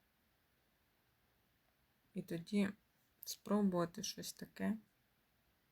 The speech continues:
Зелений кристал. Ну, в цього ж одно. Броня стоїть.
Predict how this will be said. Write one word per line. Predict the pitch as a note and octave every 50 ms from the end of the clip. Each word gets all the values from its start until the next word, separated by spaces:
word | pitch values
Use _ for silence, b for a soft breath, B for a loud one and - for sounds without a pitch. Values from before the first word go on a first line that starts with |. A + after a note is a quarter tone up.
| _ _ _ _ _ _ _ _ _ _ _ _ _ - _ _ -
Зелений | F3 - F3 F3 E3+ F3 F3+ G3 G#3 G#3 G3 F#3+
кристал. | G3 - - F3+ E3+ - - - - - - - - D#3 - - - B B B B B B B B B B B B B B B B B -
Ну, | D4 E4+
в | F4
цього | - - - B3 A#3+ A3 G#3 F#3+
ж | G3 - E3+
одно. | E3 D#3+ D#3 D3+ D#3+ E3 - - _ _ _ _ _ _ _ _ - _ _ _ _ _ _ _ - b b b b b b b b b b _ _
Броня | - F3 F#3 F3+ F3+ F3+ F3+ F3 F3+
стоїть. | - - - - F#3 F3+ G3+ B3+ D4+ - - - -